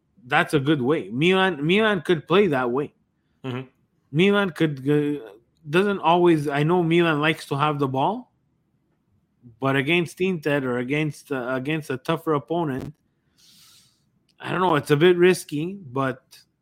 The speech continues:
Speaker 1: I would, I would give it a crack. I would give it a crack at least the, the, the first couple of minutes and see what you can disrupt there.
Speaker 2: Sure, sure. Um, new signings, uh,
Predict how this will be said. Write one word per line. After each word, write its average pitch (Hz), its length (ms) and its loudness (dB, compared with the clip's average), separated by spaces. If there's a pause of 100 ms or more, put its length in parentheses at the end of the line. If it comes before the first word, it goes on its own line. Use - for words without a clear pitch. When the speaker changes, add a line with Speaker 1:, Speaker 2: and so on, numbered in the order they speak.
(580)
Speaker 1:
I 139 140 2
would, 175 300 0
I 165 120 0
would 185 240 0
give 196 180 0
it 190 100 2
a 151 40 2
crack. 170 480 -2
I 131 80 -4
would 143 220 0
give 185 160 2
it 190 80 0
a 170 60 0
crack 185 500 0
at 147 140 -2
least 185 340 -2
the, 165 140 0
the, 160 420 0
the 147 120 -2
first 185 300 -2
couple 175 280 -4
of 165 40 0
minutes 165 340 -2
and 123 140 -8
see 175 300 -2
what 156 360 -2
you 147 100 -8
can 147 180 -4
disrupt 131 500 -8
there. - 200 -20 (460)
Speaker 2:
Sure, - 260 -8 (1000)
sure. 104 300 -8 (1300)
Um, 165 440 4 (720)
new 156 140 -2
signings, 160 640 2
uh, 131 560 4